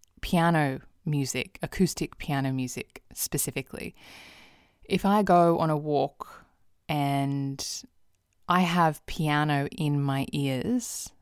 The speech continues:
I am a completely different person at the end of that walk. If the energy in the house is electric, if we've woken up going, "Yeah, Mom, it's, it's bloody, it's time to party today. Let's get it going." I go, "Whoa, whoa, whoa, whoa."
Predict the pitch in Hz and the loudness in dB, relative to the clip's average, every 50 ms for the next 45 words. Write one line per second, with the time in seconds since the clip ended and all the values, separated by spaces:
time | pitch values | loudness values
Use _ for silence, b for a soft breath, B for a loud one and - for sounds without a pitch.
0 | _ _ _ _ _ _ _ - 156 165 175 170 156 151 143 - - - 160 135 | _ _ _ _ _ _ _ -2 0 2 2 2 2 0 -2 -4 -8 -10 -10 -10
1 | - - 165 156 151 151 147 151 156 151 - 147 143 131 147 - - 131 120 - | -8 -8 -8 -8 -6 -6 -4 -4 -4 -2 -2 -2 -2 -2 -2 -4 -6 -6 -6 -6
2 | 127 123 117 - - 120 - - - 131 123 117 123 - - - - - - - | -6 -6 -6 -6 -8 -8 -8 -8 -8 -8 -8 -8 -8 -10 -10 -10 -10 -8 -8 -10
3 | - - - - B B B B B B B B B B B B - 190 175 202 | -10 -12 -16 -20 B B B B B B B B B B B B -2 0 2 0
4 | 190 - - _ - 185 190 190 196 196 190 185 - 185 180 175 170 170 - - | 0 0 -2 _ 0 4 6 6 8 6 6 4 2 2 2 2 2 0 -4 -6
5 | _ _ _ _ - 165 165 165 160 160 151 131 - 151 156 220 302 320 - - | _ _ _ _ -2 0 2 2 2 2 2 2 4 4 4 4 4 2 0 -2
6 | - - - - 165 175 156 143 - - - _ - - 175 170 165 160 165 190 | -2 -4 -4 -2 0 0 0 0 -4 -8 -10 _ -2 0 2 2 4 4 4 2
7 | 233 - - - 392 508 - - - - - - 208 196 - 240 226 208 208 208 | 2 2 2 2 2 2 2 -2 -14 -6 -2 0 0 2 2 2 4 6 4 4
8 | 226 - 202 196 190 190 - - - 185 185 180 180 190 208 285 415 494 480 403 | 4 4 2 2 2 0 0 -2 -2 0 2 4 4 4 6 8 8 10 10 10
9 | 392 403 403 415 415 415 370 - - 247 - - - - - 220 - - - - | 10 10 12 12 10 8 8 4 -4 -6 -8 -12 -8 -6 -6 -6 -6 2 8 8
10 | 349 359 339 311 - 240 - - - 320 359 381 - 330 302 262 226 202 175 151 | 10 10 8 6 4 0 -4 0 2 2 2 2 2 6 8 8 10 8 8 6
11 | 151 151 143 139 143 147 - 170 175 202 233 - - - - 190 185 196 202 - | 4 4 6 6 4 2 2 4 4 4 4 4 0 0 2 4 4 4 4 2
12 | - 131 123 123 120 - B B B B B B B B B B B B B - | 0 2 2 0 -2 -4 B B B B B B B B B B B B B 0
13 | 156 156 160 160 202 233 226 214 208 196 190 185 175 185 226 285 320 311 - | 2 2 2 4 4 4 6 6 6 6 6 6 6 6 6 6 6 4 2